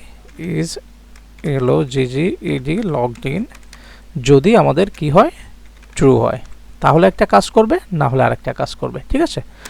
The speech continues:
তো আমরা এখানে ফাংশনটা লিখে ফেলি, const, এই যে ফাংশনটা, on click ফাংশনটা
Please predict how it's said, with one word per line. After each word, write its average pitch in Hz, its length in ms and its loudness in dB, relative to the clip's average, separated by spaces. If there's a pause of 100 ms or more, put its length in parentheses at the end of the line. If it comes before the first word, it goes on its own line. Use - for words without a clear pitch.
(440)
তো - 120 -2
আমরা 208 200 6
এখানে 214 260 4
ফাংশনটা 185 460 0
লিখে 160 200 2
ফেলি, 165 200 2 (320)
const, 135 480 0 (840)
এই 185 100 8
যে 196 160 4
ফাংশনটা, 165 520 0 (200)
on 139 160 2
click 143 240 -2
ফাংশনটা 135 380 -4